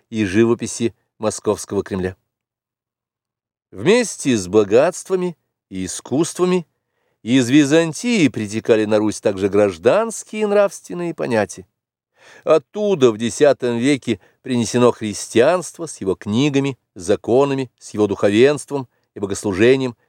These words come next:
с иконописью, вокальной музыкой и церковной проповедью. Артерией, по которой текли на Русь к Киеву эти материальные и нравственные богатства,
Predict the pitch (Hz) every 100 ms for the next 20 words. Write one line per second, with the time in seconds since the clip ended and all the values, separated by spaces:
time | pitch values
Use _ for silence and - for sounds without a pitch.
0 | _ _ - - 170 190 180 170 165 151
1 | - 139 123 _ _ - 117 120 139 139
2 | 135 135 135 180 170 165 160 143 _ _
3 | - 101 113 95 104 98 92 98 117 151
4 | 135 127 120 - _ _ _ _ _ _
5 | _ _ _ _ _ - 107 107 _ 202
6 | 254 254 156 101 95 87 - _ _ _
7 | - - 98 117 110 139 - 156 175 151
8 | 120 127 156 143 - - - - 147 156
9 | 143 110 113 104 113 110 120 120 135 139
10 | 120 107 104 104 120 123 - - 101 95
11 | 90 90 110 180 - 113